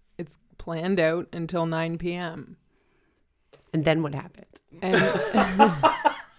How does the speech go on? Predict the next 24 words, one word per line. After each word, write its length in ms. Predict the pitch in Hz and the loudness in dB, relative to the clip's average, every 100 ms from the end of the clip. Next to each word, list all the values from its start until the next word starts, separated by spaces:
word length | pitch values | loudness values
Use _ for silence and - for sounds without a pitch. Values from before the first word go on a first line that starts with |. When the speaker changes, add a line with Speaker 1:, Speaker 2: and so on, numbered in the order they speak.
| _ 294 - - - - | _ -12 -10 -16 -12 -2
Speaker 1:
And 240 | 220 220 | 0 2
then 220 | 220 226 | 2 4
the 100 | 226 | 2
bits 580 | 185 196 214 - - - - | 2 2 2 0 -6 -8 -10
from 400 | - - 254 247 | -16 -2 0 2
yesterday 840 | 226 226 - - 240 202 175 170 170 | 4 2 2 0 2 2 2 2 0
that 220 | 180 - | 2 4
I 320 | 170 - 208 | 8 8 8
<coughs> 60 | 226 | 4
wanted 340 | 208 196 175 | 4 2 -2
to 60 | 180 | 0
focus 520 | - 196 190 202 196 | 4 4 4 0 2
on, 280 | 170 156 160 | 2 2 2
but 120 | 165 | 0
also 360 | - 170 165 180 | 2 2 2 -4
wanted 400 | 160 151 151 156 | -4 -4 -6 -10
to 100 | 175 | -8
be 140 | 156 | -4
like, 220 | 160 165 - | -4 0 4
"Don't 220 | 554 605 | 4 4
be 180 | 220 165 | 0 2
O 140 | 175 | 2
C 240 | - 170 160 | 2 -2 -2
D. 360 | 160 190 311 | 0 0 -2